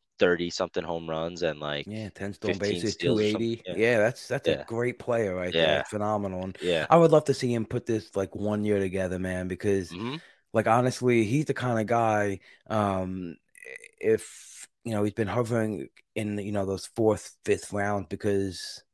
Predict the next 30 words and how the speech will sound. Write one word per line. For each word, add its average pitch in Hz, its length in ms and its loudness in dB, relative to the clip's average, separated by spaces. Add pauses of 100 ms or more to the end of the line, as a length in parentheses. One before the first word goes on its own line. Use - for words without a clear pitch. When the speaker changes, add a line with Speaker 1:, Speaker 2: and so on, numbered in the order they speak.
(300)
Speaker 2:
of 107 200 2
the 104 160 0
injury 98 360 0
stuff. 95 460 -2 (540)
Um, 95 520 -2
but, 107 140 2
like, 104 320 0
if - 220 -4
he 147 160 -4
does 143 220 4
a 123 80 4
full 120 340 2
year 101 400 4
and 98 160 -2
he 110 140 0
hits 117 160 -2
forty 113 400 2
home 104 300 0
runs 104 320 2
with 95 180 -2
ten 101 220 -2
stolen 101 320 0
bases, 117 460 0
he's 117 160 -6
gonna 123 220 0
be 120 120 0
back 117 240 4
in 117 80 -2
the 113 40 -2
f-, - 140 -12